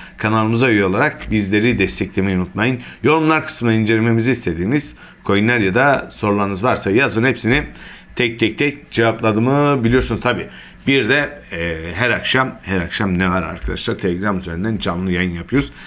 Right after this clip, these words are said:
Telegram linkimiz de hemen videonun altındaki açıklama kısmında. Şimdi,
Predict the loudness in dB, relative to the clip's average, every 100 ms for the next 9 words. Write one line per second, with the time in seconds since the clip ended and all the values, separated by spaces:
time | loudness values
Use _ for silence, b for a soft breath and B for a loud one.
0 | B -4 -2 0 2 2 0 0 -2 0
1 | 0 0 0 0 2 4 2 2 -6 B
2 | B B -8 0 2 2 0 0 0 0
3 | -2 0 -4 -2 -4 -2 0 0 0 -4
4 | 0 B B B 0 2 2 2 2 2
5 | 2 2 0